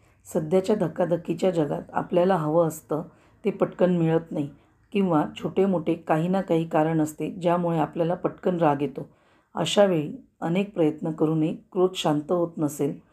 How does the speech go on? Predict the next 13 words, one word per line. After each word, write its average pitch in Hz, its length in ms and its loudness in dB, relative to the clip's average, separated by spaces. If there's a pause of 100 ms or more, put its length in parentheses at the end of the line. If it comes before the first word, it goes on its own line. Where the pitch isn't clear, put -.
(280)
तर 190 120 2
गणपतीसमोर 170 840 0
नतमस्तक 170 680 -2
व्हावे. 143 260 0 (500)
गणपतीला 170 560 2
दररोज 160 520 0
लाल 165 240 4
फूल 190 260 -2
अर्पण 165 360 0
करावे. 151 340 0 (680)
गणपतीचे 170 640 0
नामस्मरण 170 680 0
करावे. 156 380 -2